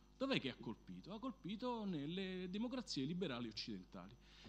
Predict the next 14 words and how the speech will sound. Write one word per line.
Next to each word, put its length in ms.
E, 260
caso 300
strano, 420
proprio 260
nelle 220
democrazie 560
liberali 400
occidentali 600
c'è 180
il 140
dibattito 560
sulle 320
fake 320
news. 320